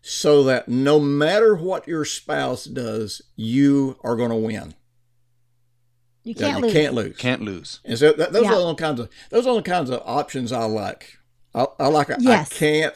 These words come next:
Speaker 1: lose
Speaker 3: <laughs>
Speaker 1: any way I go with this.
Speaker 2: Yeah.
Speaker 1: And so
Speaker 3: So is this one of those too good to be true kind of things?
Speaker 1: Uh,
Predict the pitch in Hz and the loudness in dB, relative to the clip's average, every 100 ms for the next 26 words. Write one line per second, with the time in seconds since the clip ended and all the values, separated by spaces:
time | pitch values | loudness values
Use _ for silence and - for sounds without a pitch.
0 | _ 147 139 147 135 113 110 101 - _ | _ -4 4 6 4 2 -4 -8 -16 _
1 | _ _ _ - - 104 - 101 104 139 | _ _ _ -20 -14 -14 -12 -12 -6 -2
2 | 160 165 156 147 139 143 127 120 107 104 | 0 4 6 6 6 4 2 0 -4 -6
3 | - - - - _ - - _ - _ | -14 -18 -20 -20 _ -20 -20 _ -18 _
4 | - - 240 220 175 175 214 180 - _ | -20 -6 0 0 0 2 4 2 -4 _
5 | _ - - 135 120 156 151 151 147 139 | _ -2 4 6 6 4 4 4 6 4
6 | 131 - 151 135 131 123 117 123 - 139 | 4 4 4 6 6 4 4 2 4 2
7 | 139 135 131 - 143 131 151 147 | 4 4 4 4 6 6 6 2